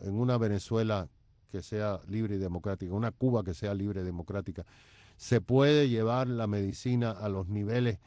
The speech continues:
donde ya en este momento usted lo conoce, mm, donde la medicina ha avanzado tanto, eh, que,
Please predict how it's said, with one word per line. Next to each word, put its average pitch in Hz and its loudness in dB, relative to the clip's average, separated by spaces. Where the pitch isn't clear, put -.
donde 113 2
ya 131 2
en 107 -2
este 135 0
momento 127 2
usted 135 0
lo 139 2
conoce, 120 -2
mm, 87 -8
donde 104 -2
la 101 -2
medicina 104 0
ha 113 -6
avanzado 117 0
tanto, 113 -2
eh, 98 -2
que, 110 -2